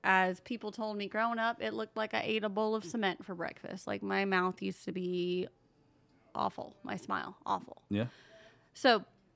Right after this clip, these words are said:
Speaker 1: I saw this trend, and I've had it saved in my drafts for months. I mean, literally probably a year. But I was waiting to get with my close friend, Brittany, um, Mingo. She's also on social media, too.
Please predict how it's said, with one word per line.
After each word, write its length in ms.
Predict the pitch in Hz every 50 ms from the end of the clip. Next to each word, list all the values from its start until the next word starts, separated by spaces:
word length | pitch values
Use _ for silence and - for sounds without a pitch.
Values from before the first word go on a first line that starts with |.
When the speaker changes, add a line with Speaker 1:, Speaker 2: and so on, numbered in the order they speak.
| _ _ _ _ - - -
Speaker 1:
I 80 | -
saw 220 | 254 - 254 254 262
this 180 | 247 302 302
trend, 400 | - - - 220 208 196 190 202
and 160 | 208 - 226 214
I've 140 | 214 214
had 300 | - - - 277 302 339 349
it 160 | 359 277 -
saved 420 | - - - 285 285 320 311 262 240
in 80 | 254 233
my 160 | 233 220 214
drafts 500 | 214 190 196 208 208 202 196 185 175 -
for 260 | - - - 196 185 180 - - - - - - - - _ _ - -
months. 1040 | 196 196 202 202 208 208 208 214 214 214 208 190 180 - - - - - - - - -
I 100 | 220 226
mean, 300 | 214 226 233 233 240 247
literally 420 | 262 277 285 320 339 339 339 330
probably 640 | 294 - - 254 254 247 240 277 214 220 220 240
a 60 | 208 190
year. 580 | 196 196 196 196 202 190 180 156 - - 226 - - - - - - _
But 100 | - 220
I 40 | 226
was 120 | 226 208 214
waiting 420 | 220 240 269 285 311 311 311 302
to 100 | 262 269
get 380 | 240 185 220 208 208 202 - - -
with 340 | - 208 208 202 202 - - -
my 440 | - 202 196 190 190 190 190 185 - - - _
close 340 | - - - 202 196 196 -
friend, 380 | - - 202 190 185 190 196 175
Brittany, 600 | 202 196 190 - - 196 190 190 190 190 196 196 - - - - - - - -
um, 580 | 208 208 202 196 196 190 190 190 196 196 - - - -
Mingo. 520 | - 214 214 220 208 202 185 175 170 - 190
She's 260 | 196 - - 220 -
also 300 | 208 196 190 - 208 196
on 80 | 190 170
social 280 | - 196 190 - 202
media, 300 | 170 180 180 170 - 180
too. 200 | - - 185 170